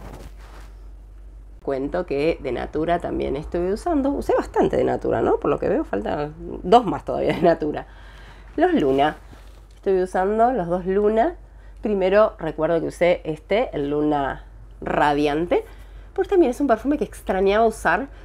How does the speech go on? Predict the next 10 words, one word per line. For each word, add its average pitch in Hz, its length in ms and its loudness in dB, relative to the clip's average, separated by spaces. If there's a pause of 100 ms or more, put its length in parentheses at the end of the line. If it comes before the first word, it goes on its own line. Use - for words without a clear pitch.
(100)
A - 40 -4
mí 226 80 2
me 247 60 2
pasa 226 260 0
eso, 175 180 -4
que 226 120 0
tengo 415 220 4
tantos 302 300 0
perfumes 214 640 -2
que, 151 720 4